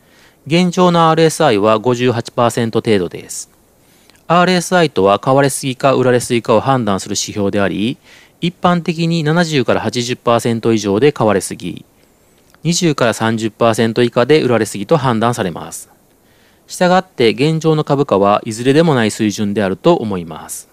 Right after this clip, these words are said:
以上の通り、指標面、コンセンサス、需給、過熱感の点では、現状で投資にあたってマイナスになるような部分は見当たりません。前編でもお話しした通り、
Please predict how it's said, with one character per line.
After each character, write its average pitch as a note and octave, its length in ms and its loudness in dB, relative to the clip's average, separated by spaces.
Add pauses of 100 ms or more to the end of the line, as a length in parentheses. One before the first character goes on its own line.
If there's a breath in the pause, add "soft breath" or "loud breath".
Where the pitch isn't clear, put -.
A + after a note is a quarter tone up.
(960 soft breath)
以 F#3+ 100 0
上 G3 160 4
の B2 140 2
通 G2+ 240 2
り、 G#2+ 260 -4 (200 soft breath)
指 - 200 -8
標 F#3 220 4
面、 F#2 280 -2 (120)
コ B2+ 160 -2
ン B2+ 40 0
セ D#3+ 160 -2
ン D3+ 100 0
サ G2+ 120 -6
ス、 - 380 -10
需 C#3+ 100 -12
給、 F#2 380 -2
過 - 120 -8
熱 C3 220 -4
感 A#2 160 0
の G2 100 -2
点 G2+ 220 -4
で F#2+ 100 -4
は、 F#2+ 320 0 (300 loud breath)
現 D#3 240 0
状 D3+ 220 6
で D3+ 100 4
投 A#2+ 180 2
資 C3 120 -4
に B2+ 80 0
あ C#3 60 -2
た A#2+ 100 0
っ G2+ 40 0
て G#2+ 300 -2
マ B2+ 160 0
イ C#3 60 -2
ナ C#3+ 80 0
ス D3 120 -4
に C3+ 60 -2
な C#3 140 0
る A#2+ 80 -2
よ G#2 140 2
う G2 40 -2
な F#2+ 120 -4
部 A#2 120 0
分 G2+ 200 -4
は B2+ 120 2
見 A#2 120 0
当 G#2+ 100 0
た G#2 80 -4
り G2 80 -4
ま F2 100 -8
せ F2 180 -12
ん。 F2 200 -18 (720 soft breath)
前 F3 200 0
編 F3 240 0
で E3 100 2
も G#2+ 140 2
お G#2 60 0
話 G#2+ 220 0
し - 20 -2
し - 40 -6
た A#2+ 100 -2
通 G2+ 200 0
り、 G#2+ 260 -4